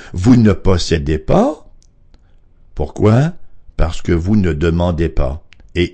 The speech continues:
il ajoute, en, au chapitre cinq, verset seize, « La prière agissante du juste a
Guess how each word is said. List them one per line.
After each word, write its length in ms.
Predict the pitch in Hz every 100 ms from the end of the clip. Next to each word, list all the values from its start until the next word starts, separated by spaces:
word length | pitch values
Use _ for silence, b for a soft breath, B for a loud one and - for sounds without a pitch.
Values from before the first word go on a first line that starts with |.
| 92
il 140 | 87
ajoute, 460 | 87 85 98 113 - B B B
en, 140 | 80 78
au 80 | 92
chapitre 400 | - 80 110 82
cinq, 240 | 82 92 82
verset 340 | 78 - 76
seize, « 380 | 76 107 120 - B B -
La 240 | 80 78
prière 640 | - 95 95 95 98 104 - -
agissante 720 | 82 78 87 - 87 92 -
du 260 | 73 73 71
juste 560 | 76 127 147 - - 104 B B B -
a 260 | 87 92